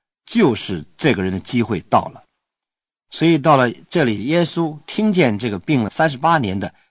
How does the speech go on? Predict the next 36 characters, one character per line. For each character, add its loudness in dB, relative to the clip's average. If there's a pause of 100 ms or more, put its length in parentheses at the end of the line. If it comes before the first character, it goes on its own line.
(100)
这 0
个 -2
病 0
人 -10
呢， -14 (460)
这 -2
样 -2
子 -10
值 0
得 2
怜 0
悯、 0 (320)
值 -6
得 -2
同 -4
情 -8
啊， -10 (460)
他 -4
就 0
问 4
他 -4
说 -8
：“你 -4
要 2
不 -2
要 0
痊 -6
愈 0
呢？ -10 (460)
你 -6
要 2
不 -4
要 0
病 0
好 -6
呢？ -6